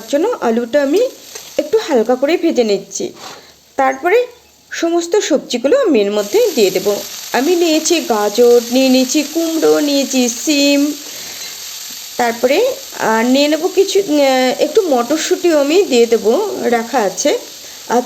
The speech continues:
তার সাথে আমি অ্যাড করব হাফ কাপের থেকেও কম ওটস। তো এইভাবে আজকে আমি ভেজিটেবল স্যুপটা রান্না করছি। তো পরিমাণ মতো হলুদ দিয়ে দিলাম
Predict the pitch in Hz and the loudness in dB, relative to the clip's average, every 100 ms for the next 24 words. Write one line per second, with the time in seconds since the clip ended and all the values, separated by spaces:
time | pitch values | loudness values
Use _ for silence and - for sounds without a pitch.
0 | - 208 - 269 - 277 320 440 - - | -2 -4 0 0 2 2 2 0 -2 -12
1 | - - 208 - 269 247 302 480 - - | -2 0 0 0 0 0 0 -2 -4 -16
2 | - - - - - 247 294 - - 262 | -16 -16 -16 -16 -12 -6 -6 -6 -8 -6
3 | 254 302 - 330 440 453 247 277 571 - | -2 -4 -2 0 0 0 0 -2 -4 -14
4 | - - - - - 240 208 - - - | -16 -18 -18 -12 2 2 2 -4 -8 -8
5 | - - - - - - - - - - | -12 -20 -20 -20 -20 -20 -20 -18 -18 -2
6 | 202 202 190 - - 262 302 359 440 269 | 2 2 2 -4 0 2 2 2 2 0
7 | - 254 240 381 523 - - - - 240 | 2 2 4 2 2 -4 -18 -20 -6 0
8 | 214 214 233 226 349 - 269 - 370 539 | 2 4 2 0 -4 -2 -2 0 -2 -4
9 | - - - - - - 208 185 190 196 | -10 -18 -20 -20 -8 -4 -2 -2 -2 -2
10 | - - 185 - - - - - - - | -4 -6 -6 -8 -18 -20 -20 -20 -20 -20
11 | - - - - - - - - - 233 | -20 -20 -20 -20 -20 -20 -20 -14 -4 -2
12 | 294 311 339 339 330 320 349 349 - - | 0 0 0 0 -2 -2 -2 -2 -8 -18
13 | - - - - - - - - - - | -18 -18 -18 -20 -20 -20 -20 -20 -20 -20
14 | - - - 320 339 311 294 247 262 339 | -20 -8 -2 -2 -2 -2 0 2 0 0